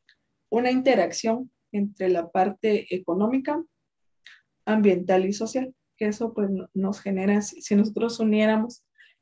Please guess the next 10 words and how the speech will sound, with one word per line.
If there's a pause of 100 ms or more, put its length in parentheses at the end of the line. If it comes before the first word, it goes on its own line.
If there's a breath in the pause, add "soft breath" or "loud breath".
esos
tres
factores,
lo
económico, (160)
lo
ambiental
y
lo
social